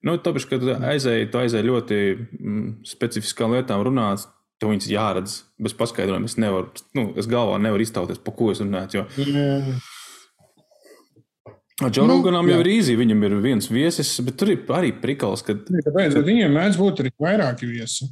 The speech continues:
Speaker 2: Nu, tipa,
Speaker 1: Nu, ir, jā,
Speaker 2: komanda.
Speaker 1: ir, ir, ir, bet es klausījos pēdējo, es noklausījos ar Snoop Dogg, es reāli atpalieku, es neklausos viņus daudz, un pēdējais vēl es klausījos ar Marku,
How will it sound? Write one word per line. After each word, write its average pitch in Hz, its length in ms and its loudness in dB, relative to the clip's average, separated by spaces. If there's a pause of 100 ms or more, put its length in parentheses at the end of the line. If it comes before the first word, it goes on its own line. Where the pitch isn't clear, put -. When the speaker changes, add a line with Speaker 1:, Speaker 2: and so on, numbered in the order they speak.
(340)
Speaker 2:
Nu, 143 400 0 (100)
tipa, 135 220 -2
Speaker 1:
Nu, 240 340 6
ir, 247 160 6
jā, 214 160 6
Speaker 2:
komanda. 113 300 2
Speaker 1:
ir, 170 160 2
ir, 160 260 2
ir, 143 220 2 (100)
bet 117 240 -2
es 135 220 -2
klausījos 143 500 -2
pēdējo, 123 400 0
es 98 80 0
noklausījos 113 560 0
ar 98 60 -2
Snoop 151 320 -2
Dogg, 104 240 0
es - 100 -4
reāli 107 320 0
atpalieku, 101 380 -4
es - 100 -10
neklausos 107 540 -4
viņus 98 160 -6
daudz, 104 260 -2
un 104 140 -6
pēdējais 127 400 0
vēl 113 100 2
es - 80 -12
klausījos 107 460 -2
ar 107 100 0
Marku, 117 320 -2